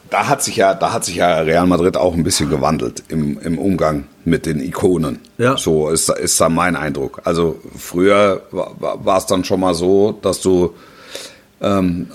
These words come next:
Speaker 1: da aufs Gelände gekommen bist und dich gefragt hast, warum dein Schlüssel nicht mehr passt und
Speaker 2: <laughs>
Speaker 1: überhaupt, wieso,
Speaker 2: Und zwar
Speaker 1: wo,
Speaker 2: namentlich
Speaker 1: wo,
Speaker 2: bei so
Speaker 1: wo,
Speaker 2: Leuten
Speaker 1: wo
Speaker 2: wie
Speaker 1: dein,
Speaker 2: Cristiano
Speaker 1: wo dein,
Speaker 2: Ronaldo.
Speaker 1: ja, wo dein, wo dein Spind ist. Also da
Speaker 2: Ja.
Speaker 1: war doch, war doch,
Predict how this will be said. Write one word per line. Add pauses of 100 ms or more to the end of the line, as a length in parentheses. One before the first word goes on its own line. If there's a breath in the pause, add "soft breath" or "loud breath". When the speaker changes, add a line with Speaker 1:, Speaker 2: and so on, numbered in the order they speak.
Speaker 1:
da
aufs
Gelände
gekommen
bist
und
dich
gefragt
hast,
warum
dein
Schlüssel
nicht
mehr
passt
und (120)
Speaker 2:
<laughs>
Speaker 1:
überhaupt, (140)
wieso,
Speaker 2:
Und
zwar
Speaker 1:
wo,
Speaker 2:
namentlich
Speaker 1:
wo,
Speaker 2:
bei
so
Speaker 1:
wo,
Speaker 2:
Leuten
Speaker 1:
wo
Speaker 2:
wie
Speaker 1:
dein,
Speaker 2:
Cristiano
Speaker 1:
wo
dein,
Speaker 2:
Ronaldo.
Speaker 1:
ja,
wo
dein,
wo
dein
Spind (220)
ist.
Also
da
Speaker 2:
Ja.
Speaker 1:
war
doch, (340)
war
doch,